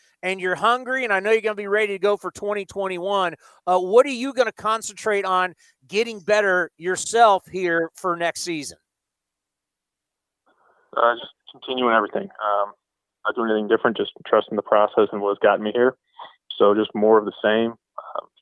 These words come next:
Speaker 2: far as, you know, hitting off the machines and, uh, working on framing and blocking, all that stuff, you know, that goes into it.
Speaker 1: Sean, thank you so much for the time. We truly appreciate it. Congratulations on being a part of this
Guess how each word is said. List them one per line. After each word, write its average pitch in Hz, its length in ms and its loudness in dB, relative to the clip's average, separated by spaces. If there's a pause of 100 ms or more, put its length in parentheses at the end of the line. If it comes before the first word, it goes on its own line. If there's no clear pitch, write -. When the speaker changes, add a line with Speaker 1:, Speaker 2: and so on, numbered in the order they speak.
(160)
Speaker 2:
far 107 100 4
as, 110 60 -2
you 107 80 -6
know, 104 160 -2
hitting 110 140 0
off 104 180 2
the 104 80 -20
machines 110 460 -8
and, 104 140 -20 (640)
uh, 104 260 0
working 101 260 2
on 98 120 2 (120)
framing 101 180 0
and 101 340 -20
blocking, 101 440 -2 (440)
all 170 140 6
that 120 220 4
stuff, 101 240 4 (180)
you - 80 -16
know, 107 260 -4 (180)
that 101 100 0
goes 101 200 2
into 101 200 -4
it. - 80 -8 (500)
Speaker 1:
Sean, 262 300 2
thank 269 260 -6
you 269 80 -6
so 262 220 0
much 262 200 2
for 240 220 -2
the 226 160 2
time. 254 380 0
We 233 100 -4
truly 254 420 -4
appreciate 254 600 -2
it. 269 100 -4
Congratulations 233 960 -2
on 226 140 -2
being 233 200 -6
a 220 40 0
part 233 320 4
of 208 100 -4
this 214 180 -4